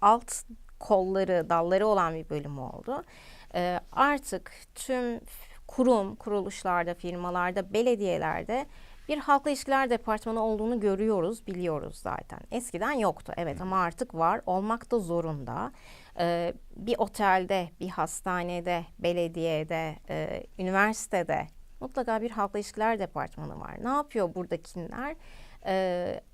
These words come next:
Speaker 1: aslında kurumu, e, hedef kitlesiyle buluşturuyorlar.
Speaker 2: Hı hı.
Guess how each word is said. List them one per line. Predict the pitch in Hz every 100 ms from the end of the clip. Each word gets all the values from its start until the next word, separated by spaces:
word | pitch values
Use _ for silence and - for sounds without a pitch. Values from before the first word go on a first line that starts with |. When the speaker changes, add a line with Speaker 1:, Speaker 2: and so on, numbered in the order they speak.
| -
Speaker 1:
aslında | 240 247 233 226 254 294 -
kurumu, | - 269 254 262 269 302 320 - - -
e, | 185 190
hedef | 240 277 302
kitlesiyle | - - 240 240 302 233
buluşturuyorlar. | 156 - - - - - - - - - - - -
Speaker 2:
Hı |
hı. | 90